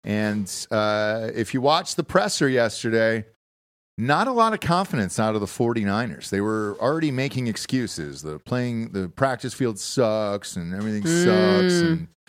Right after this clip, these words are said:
Speaker 2: Mm.
Speaker 1: uh, and then they started asking Brock Purdy, the quarterback of the forty-niners, uh, if he was prepared to, uh, devastate all the Swifties.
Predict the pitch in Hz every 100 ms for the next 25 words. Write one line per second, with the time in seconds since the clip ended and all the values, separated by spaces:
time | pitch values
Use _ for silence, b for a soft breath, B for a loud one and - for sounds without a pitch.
0 | - 175 180 165 147 - 90 92 95 113
1 | 127 139 - 151 147 139 127 120 127 -
2 | 117 113 117 110 - 147 170 110 98 -
3 | 107 101 98 90 113 101 98 131 147 104
4 | 101 98 - B B B _ - 95 95
5 | 98 110 - 120 107 101 - 95 101 135
6 | 101 92 98 - _ - 101 101 98 92
7 | 87 107 110 - 107 101 82 - - 143
8 | - 71 98 -